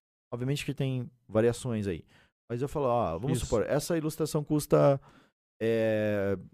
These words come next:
Speaker 1: sei lá, mil e duzentos reais, tá?" "Ah, pô, mas é muito caro, você não quer co-, você não, eu só tenho uma verba de quatrocentos." Eu entendo que isso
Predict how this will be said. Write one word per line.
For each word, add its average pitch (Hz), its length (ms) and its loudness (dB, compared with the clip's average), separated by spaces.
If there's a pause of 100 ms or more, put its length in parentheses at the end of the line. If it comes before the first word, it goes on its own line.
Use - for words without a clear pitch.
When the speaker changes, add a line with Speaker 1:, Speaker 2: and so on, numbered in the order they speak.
(100)
Speaker 1:
sei - 140 -10
lá, 107 80 0
mil 117 120 0
e 147 40 0
duzentos 131 380 -2
reais, 104 440 -6 (380)
tá?" 107 180 0 (680)
"Ah, 147 160 -2
pô, 135 300 -2
mas 101 220 -2
é 113 40 0
muito 120 240 -6
caro, 131 220 -2
você - 100 -10
não 139 120 -6
quer 151 140 -4
co-, 123 180 -8
você 95 420 -20
não, 120 200 -12 (300)
eu 101 80 -2
só 131 160 -6
tenho 135 240 -6
uma 156 140 -6
verba 135 220 0
de 143 100 -6
quatrocentos." - 840 -4 (640)
Eu 147 100 -2
entendo 170 520 -4
que 113 260 -16
isso 110 100 -18